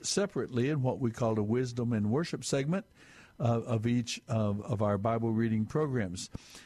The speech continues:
So, uh, if you're with us, we make our way through the Bible every year, but those reading programs,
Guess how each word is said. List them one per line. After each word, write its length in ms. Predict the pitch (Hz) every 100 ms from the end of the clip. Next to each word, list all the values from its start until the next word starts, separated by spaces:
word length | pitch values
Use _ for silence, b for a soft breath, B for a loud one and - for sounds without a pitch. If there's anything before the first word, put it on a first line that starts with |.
| B
So, 840 | - - 135 127 123 117 113 107 -
uh, 60 | - 151
if 240 | - 120 123
you're 140 | 120
with 260 | 120 175 185
us, 180 | 190 160
we 240 | 147 156
make 320 | 147 151 160
our 100 | 139
way 180 | 131 139
through 180 | - 131
the 80 | 123
Bible 380 | 120 120 113 107
every 320 | 180 190 175
year, 320 | 147 135 143
but 220 | 151 127
those 340 | 127 185 220 175
reading 520 | 160 202 202 170 147
programs, 800 | 147 143 127 120 110 120 170